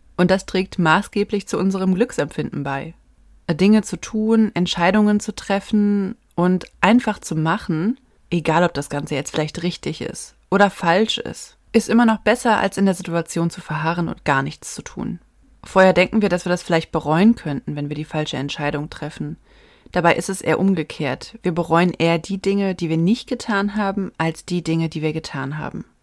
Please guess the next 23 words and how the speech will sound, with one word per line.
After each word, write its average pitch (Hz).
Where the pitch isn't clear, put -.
Auch 165
wenn 160
das 156
bestimmt -
nicht 175
für -
alles 185
gilt, 165
aber 190
für -
die 196
meisten 151
Dinge. 127
Wir 190
haben 214
allerdings 208
so 240
viel 233
Angst 214
davor 147
zu -
scheitern 170
oder 170